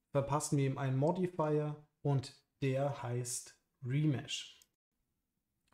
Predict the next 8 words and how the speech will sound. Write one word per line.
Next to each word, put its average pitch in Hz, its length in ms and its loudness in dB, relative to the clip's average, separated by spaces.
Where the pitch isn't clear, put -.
Der 156 160 8
Remesh 180 400 4
Modifier 143 640 4
hat 127 160 -4
verschiedene 139 640 -2
Optionen. 127 760 -2
Einmal 120 460 -2
Voxel, 196 600 4